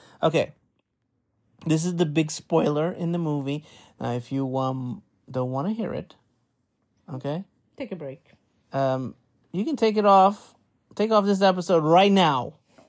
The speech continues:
Speaker 2: <laughs>
Speaker 1: Okay? Right now.
Speaker 2: Yeah, take off this piece of shit episode right
Speaker 1: <laughs>
Speaker 2: now.
Speaker 1: Right. And go wa-
Speaker 2: Before, before we take our
Speaker 1: go watch the
Speaker 2: knives
Speaker 1: movie.
Speaker 2: out.
Speaker 1: Yeah. Don't get your knives out and try to kill us. And make us eat a glass onion.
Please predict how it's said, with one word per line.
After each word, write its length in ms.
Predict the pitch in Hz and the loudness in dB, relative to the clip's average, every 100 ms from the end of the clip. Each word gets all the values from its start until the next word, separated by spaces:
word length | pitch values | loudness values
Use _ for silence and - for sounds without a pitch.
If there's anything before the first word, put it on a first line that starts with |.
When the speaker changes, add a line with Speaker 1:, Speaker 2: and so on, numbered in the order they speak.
| - | -12
Speaker 2:
<laughs> 80 | 311 _ _ _ _ _ _ _ _ _ - - - - 147 | -12 _ _ _ _ _ _ _ _ _ -20 -20 -20 -14 -2
Speaker 1:
Okay? 300 | 175 226 - - - _ - | 0 0 -4 -20 -20 _ -4
Right 380 | 151 175 196 196 | 4 6 6 4
now. 440 | 175 160 160 165 | 4 4 4 2
Speaker 2:
Yeah, 140 | 208 180 | -6 -10
take 260 | - 202 | -8 -6
off 160 | 233 208 | -6 -4
this 160 | 214 214 | -6 -6
piece 240 | 233 208 | -6 -4
of 80 | 208 | -6
shit 240 | - 226 | -4 -4
episode 440 | 208 190 208 208 214 | -4 -4 -4 -2 2
right 200 | 254 302 - | 2 2 0
Speaker 1:
<laughs> 60 | |
Speaker 2:
now. 60 | 339 | 2
Speaker 1:
Right. 380 | - 180 156 107 _ _ _ _ _ - | 4 6 4 0 _ _ _ _ _ -2
And 300 | 165 165 117 - 147 | 0 0 -2 -14 -8
go 160 | 143 202 | 2 4
wa- 120 | 240 | 6
Speaker 2:
Before, 200 | 339 339 | 4 2
before 380 | 208 311 302 359 | 2 0 2 2
we 120 | 330 | 2
take 240 | 302 311 285 | 0 -2 2
our 220 | 262 214 - _ _ _ - | 0 0 -10 _ _ _ -8
Speaker 1:
go 160 | 160 196 | 4 4
watch 260 | 277 302 226 | 6 2 2
the 80 | |
Speaker 2:
knives 240 | 220 269 254 | 4 6 6
Speaker 1:
movie. 40 | 269 | 6
Speaker 2:
out. 440 | 233 190 262 - - 175 - _ _ - | 4 2 -2 -6 -18 -18 -18 _ _ -2
Speaker 1:
Yeah. 300 | 160 139 135 _ _ _ 151 | 0 0 -4 _ _ _ -2
Don't 160 | 180 | 0
get 180 | 208 233 | 2 2
your 100 | 262 | 2
knives 280 | 240 220 214 | 4 4 6
out 140 | 220 208 | 4 4
and 100 | 190 | 4
try 140 | 208 | 4
to 80 | 190 | 4
kill 220 | 233 196 | 4 4
us. 440 | 147 165 - - - _ _ - _ - _ - | 4 2 0 -12 -18 _ _ -20 _ -20 _ -12
And 140 | 151 170 | -4 -2
make 160 | 185 196 | 2 2
us 100 | 175 | 4
eat 100 | 180 | 2
a 100 | 165 | 4
glass 380 | 165 165 165 190 | 4 6 4 2
onion. 380 | 175 151 135 | 0 0 -4